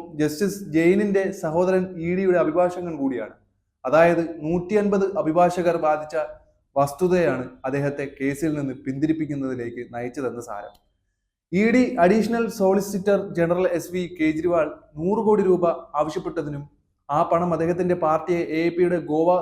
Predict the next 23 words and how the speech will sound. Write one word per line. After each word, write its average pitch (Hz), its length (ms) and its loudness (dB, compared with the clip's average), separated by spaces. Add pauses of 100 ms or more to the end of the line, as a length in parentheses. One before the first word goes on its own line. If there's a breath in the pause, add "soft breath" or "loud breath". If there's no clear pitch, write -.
തെരഞ്ഞെടുപ്പ് 165 480 -6
ചെലവുകൾക്കായി 156 580 -6
ഉപയോഗിച്ചതിനും 175 760 -2 (260)
നേരിട്ടുള്ള 190 540 0 (120)
തെളിവുകളുണ്ടെന്ന് 151 680 -2 (600)
രാജു 143 360 2 (100)
അവകാശപ്പെട്ടിരുന്നു. 127 760 -2 (440)
രണ്ടായിരത്തി 170 380 4
ഇരുപത്തിരണ്ടിൽ 180 580 2 (160)
ഗോവ 156 260 2 (220)
നിയമസഭാ 147 400 -4
തെരഞ്ഞെടുപ്പ് 127 500 -8 (160)
നടത്തുകയും 120 460 -8
ചെയ്തു. 110 240 -16 (640)
രണ്ടായിരത്തി 226 360 4
ഇരുപത്തിനാലിലെ 214 680 2 (200)
ലോക്സഭാ 185 400 4
തെരഞ്ഞെടുപ്പിന് 175 500 2 (100)
തൊട്ടു 160 260 -4
മുമ്പായിരുന്നു 143 580 0 (160)
കേജ്രിവാളിനെ 139 640 -4 (140)
ഇ 127 180 -4
ഡി 139 120 -4